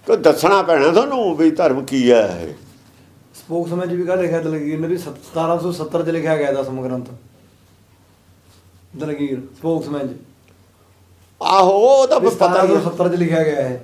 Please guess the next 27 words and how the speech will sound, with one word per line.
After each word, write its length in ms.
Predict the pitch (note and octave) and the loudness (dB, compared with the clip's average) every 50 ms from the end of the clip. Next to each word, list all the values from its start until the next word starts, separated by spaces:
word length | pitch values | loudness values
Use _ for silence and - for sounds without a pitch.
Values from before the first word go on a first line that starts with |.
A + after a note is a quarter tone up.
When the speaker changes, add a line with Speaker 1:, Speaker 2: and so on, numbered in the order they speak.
| - - - | -16 -20 -16
Speaker 1:
ਸਤਾਰਾਂ 380 | - A#2+ A2 D3+ D#3+ F#3 G#3 | -12 -4 0 0 2 2 2
ਸੌ 260 | A3 A3 G#3 G3+ E3 - F3+ F#3+ - F#3+ E3+ - | 2 2 2 2 2 2 0 0 -2 -4 -8 -8
ਸੱਤਰ 360 | - - A#2 A2 - - D3 | -8 -8 -10 -6 -4 -2 -2
ਵਿੱਚ 160 | E3+ G3+ G#3 A#3+ | -2 -2 0 0
ਲਿਖਿਆ 320 | A#3+ A#3+ G#3 E3 E3+ D#3+ | 2 2 4 4 4 2
ਜਾਣਾ 260 | C#3+ B2+ A#2 A2 G#2+ | 2 0 -2 -4 -4
ਸੀ, 220 | F#2+ - - - - | -6 -8 -10 -10 -8
ਇਹ 160 | - - - | -8 -8 -8
ਬ-, 180 | E3 D3 C3 | -8 -8 -10
ਬ-, 260 | C#3 - - A#2 - A#2 | -12 -12 -12 -10 -4 -2
ਦਸਮ 200 | D3 D3+ C3 D#3+ | 0 0 0 -2
ਪਾਤਸ਼ਾਹ 320 | E3 F3+ F3 E3+ E3+ F#3+ | -2 0 0 0 0 0
ਦੇ 100 | G#3+ G3+ | -2 -2
ਬਾਅਦ 240 | F3 D3+ C#3+ C#3+ C#3+ | 0 0 0 0 0
ਇਹ 80 | F3 | -2
ਲਿਖਿਆ 240 | F#3 F#3+ D3+ C#3+ A#2+ | -4 -4 -4 -4 -4
ਗਿਆ 180 | G2+ E2+ F2 D2+ | -6 -6 -10 -12
ਹੈ। 200 | D#2 F2 G2 - - _ _ _ _ _ _ _ _ _ | -12 -14 -18 -20 -20 _ _ _ _ _ _ _ _ _
ਸਤਾਰਾਂ 440 | - - - E3+ F#3 F#3+ G3+ G#3 G3+ | -10 -4 -2 0 2 2 2 2 2
ਸੌ 160 | F3+ G3+ G3 | 0 0 0
ਸੱਤਰ 540 | D#3+ E3 F#3 F3 - G#3 G#3+ G#3 A3 G#3+ G#3 - - _ _ _ _ _ _ _ - D#3+ | 0 -2 -4 -4 -2 -2 -2 -2 -2 -4 -6 -10 -16 _ _ _ _ _ _ _ -20 -14
Speaker 2:
ਲਿਖਿਆ 320 | D3 D#3+ D#3+ - F#3 F#3+ | -12 -10 -6 -6 -4 -4
ਗਿਆ 160 | F#3+ F#3+ G3 | -4 -6 -8
ਕਿ 100 | G3+ A3 | -8 -10
ਬਾਈਂਡਿੰਗ? 500 | G#3 F3+ D#3+ D#3 D#3+ D#3+ D#3 D#3 C3+ B2 | -10 -10 -10 -10 -10 -10 -10 -12 -12 -6
Speaker 1:
ਨਹੀਂ, 360 | B2 C3+ E3 D#3 C3 A2 F2 - - - _ _ _ - C3 - - _ _ _ _ _ _ - - | 0 2 2 2 2 0 -4 -8 -14 -20 _ _ _ -20 -20 -20 -20 _ _ _ _ _ _ -18 -14
ਨਹੀਂ, 160 | - - - | -14 -14 -14